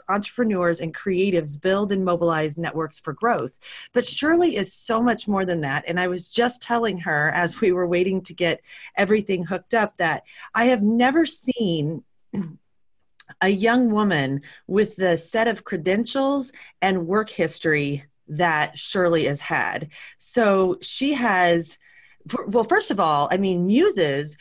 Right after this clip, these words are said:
is already in one hundred and twenty-one countries. I mean, can you believe that? That is mind-boggling to me. And already with an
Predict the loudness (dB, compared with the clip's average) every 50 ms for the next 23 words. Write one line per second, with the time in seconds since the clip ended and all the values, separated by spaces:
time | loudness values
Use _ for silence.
0 | -20 -20 _ _ -2 -2 -2 -2 0 2 2 2 2 2 0 2 0 -2 -2 0
1 | -2 -4 -4 -4 -4 -2 -2 0 0 0 0 0 0 -2 -4 -6 -10 -10 -6 -2
2 | 0 0 0 0 0 0 -2 -2 -4 -4 -4 -4 -4 -4 -6 -8 -10 -10 -8 -4
3 | -4 -2 -2 -2 -2 -4 -4 -8 -6 -4 -2 0 0 0 -2 -4 -4 -4 -4 -2
4 | -2 -2 -2 -2 -4 -4 -2 -4 -4 -2 -2 -4 -2 -2 -2 -2 -2 0 0 2
5 | 2 2 2 2 0 0 0 -2 -6 -8 -6 -6 -8 -10 -10 -8 -6 -6 -4 -6
6 | -6 -6 -8 -8 -10 -12 -18 -20 _ _ 0 0 2 2 2 0 0 -2 -2 -2
7 | 0 2 2 2 2 2 2 2 0 -2 -4 -6 -10 -20 -12 _ -2 -2 0 0
8 | -4 -6